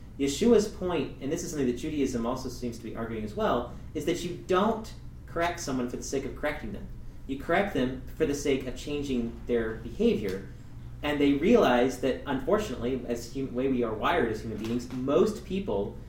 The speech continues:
are not going to change their behavior if you just come out and say, "Hey, you're wrong." If you don't do it in a way with the right attitude and your own personal behavior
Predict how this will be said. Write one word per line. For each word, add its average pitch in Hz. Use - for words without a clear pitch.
are 123
not 135
going 143
to 120
change 110
their 110
behavior 98
if 131
you 143
just 147
come 120
out 120
and 139
say, 117
"Hey, 127
you're 147
wrong." -
If 131
you 135
don't 151
do 165
it -
in 127
a 123
way 131
with 117
the 123
right 123
attitude 120
and 117
your 113
own 156
personal 123
behavior 107